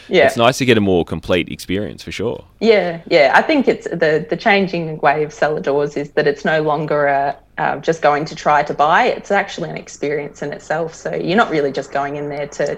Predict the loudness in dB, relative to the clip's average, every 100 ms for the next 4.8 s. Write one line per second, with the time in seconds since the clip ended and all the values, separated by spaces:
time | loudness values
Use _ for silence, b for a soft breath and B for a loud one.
0 | -8 -2 -2 -2 -10 -2 0 0 -2 B
1 | B B -8 -8 0 0 0 -2 -2 -4
2 | -10 -14 _ 0 2 2 0 -2 -2 -6
3 | -6 -8 -4 0 0 -2 -16 -6 -2 -2
4 | 0 -2 -4 -8 -6 -6 -6